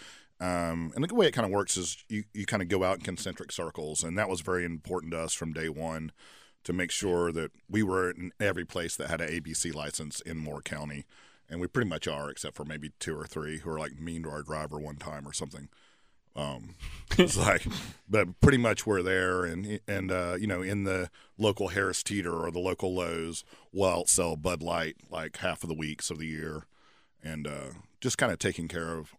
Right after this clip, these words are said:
business there. And again, it's the community that's supporting us. It's all the people that are doing that and making us be able to grow more and be able to spend more money on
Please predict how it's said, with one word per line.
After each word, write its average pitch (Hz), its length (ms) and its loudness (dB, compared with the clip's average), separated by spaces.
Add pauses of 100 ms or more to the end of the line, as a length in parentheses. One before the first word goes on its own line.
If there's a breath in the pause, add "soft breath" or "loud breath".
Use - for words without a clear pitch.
(140)
business 95 380 2
there. 107 340 4
And 98 180 -2
again, 90 460 0
it's 98 160 -6
the - 120 -6
community 127 400 0
that's 107 180 -2
supporting 135 440 2
us. 131 340 2 (300 soft breath)
It's - 120 -4
all 117 120 6
the 104 60 2
people 107 420 2 (220)
that 101 140 2
are 95 100 2
doing 98 360 2
that 92 300 0
and 90 140 -6
making 87 300 -6
us 85 160 -6 (360 soft breath)
be 127 200 6
able 95 180 2
to 95 140 -6
grow 90 240 2
more 85 280 -2
and 87 120 -2
be 95 100 2
able 92 140 2
to 85 80 -6
spend 90 240 -2
more 85 160 -2
money 85 320 -4
on 80 240 -6